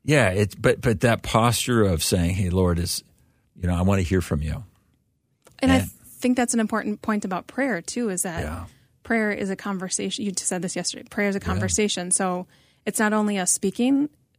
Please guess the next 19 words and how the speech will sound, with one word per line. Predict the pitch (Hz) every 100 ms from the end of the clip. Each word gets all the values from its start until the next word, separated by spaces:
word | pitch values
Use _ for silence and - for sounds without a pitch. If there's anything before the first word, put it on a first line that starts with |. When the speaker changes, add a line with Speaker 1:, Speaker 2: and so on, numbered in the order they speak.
| _
Speaker 2:
but | 208
it's | 190 -
us, | 185 175 -
it's | 208 - -
us | 202 202 - -
stilling | - - 208 202 208
ourselves | 190 180 - 185 180 196
long | 190 180 202
enough | 240 285 294 - _ _ _
Speaker 1:
Yeah. | - 78
Speaker 2:
to | -
listen | 190 190 - 175 170 - _ _ _ -
Speaker 1:
Yeah. | 82 78 -
Speaker 2:
to | 185
what | 185
he's | 185
saying | - 170 165
to | -
us. | 185 - -